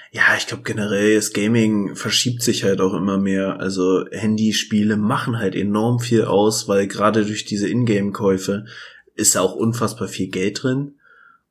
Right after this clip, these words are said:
Und das merkt man halt schon. Und ich meine, letztlich die Generation, die mit dem Zocken groß geworden ist,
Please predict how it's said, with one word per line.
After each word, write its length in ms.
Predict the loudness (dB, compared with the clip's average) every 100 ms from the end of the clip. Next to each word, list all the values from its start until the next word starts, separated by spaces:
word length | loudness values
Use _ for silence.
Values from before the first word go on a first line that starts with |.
| _
Und 840 | 2 6 6 6 4 2 -2 -6 _ _ _
das 500 | -6 -4 0 0 -2 -4 -12 -6
merkt 340 | -4 -4 -2
man 140 | 0 0
halt 160 | 0
schon. 240 | 2 0 2
Und 280 | -2 -6 -8
ich 180 | -2
meine, 180 | 0 2
letztlich 580 | 2 2 -2 -2 -4 -10
die 180 | -8 2
Generation, 920 | 4 4 4 4 2 2 4 4 4
die 140 | 2
mit 180 | 0 0
dem 200 | -2 -2
Zocken 420 | -2 0 -2 -2
groß 320 | 2 2 2 -2
geworden 460 | -4 0 0 -2
ist, 380 | -4 -4 -6